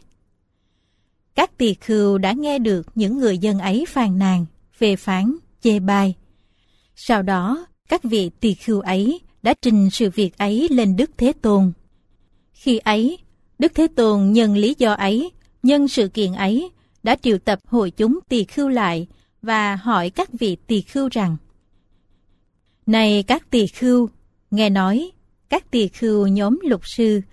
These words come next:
cọ sát cơ thể, luôn cả bắp chân, cánh tay, ngực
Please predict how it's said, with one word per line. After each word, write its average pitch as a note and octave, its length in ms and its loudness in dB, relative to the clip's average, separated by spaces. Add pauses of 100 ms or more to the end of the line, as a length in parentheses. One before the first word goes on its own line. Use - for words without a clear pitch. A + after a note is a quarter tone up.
(200)
cọ G3+ 180 2
sát C4+ 340 -2
cơ D#4 220 0
thể, G#3+ 400 -2 (280)
luôn A3 260 2
cả F#3 240 -2
bắp C4 200 -2 (160)
chân, A3 280 2 (340)
cánh B3 280 0
tay, G#3+ 300 0 (420)
ngực G#3+ 260 2